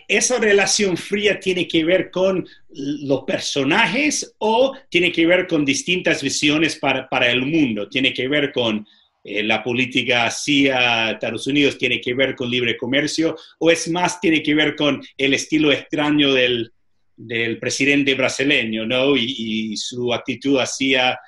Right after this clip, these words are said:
incluso durante la campaña argentina y su intervención,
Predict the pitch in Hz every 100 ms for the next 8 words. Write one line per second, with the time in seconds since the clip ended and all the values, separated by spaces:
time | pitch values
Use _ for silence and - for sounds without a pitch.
0 | _ - 160 160 - 196 180 147 156 147
1 | 123 139 117 175 151 120 113 110 110 110
2 | 98 92 - _ 107 104 135 127 131 127
3 | 123 120 - 139 139 135 127 123